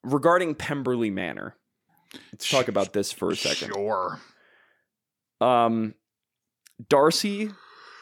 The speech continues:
Speaker 1: lost his uncle. Like, his uncle died.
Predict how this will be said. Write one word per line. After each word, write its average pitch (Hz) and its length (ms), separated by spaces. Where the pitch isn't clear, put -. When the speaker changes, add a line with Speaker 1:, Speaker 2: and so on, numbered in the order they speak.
Speaker 1:
lost 131 400
his 127 260
uncle. 117 580
Like, 107 140
his 110 120
uncle 131 240
died. 82 480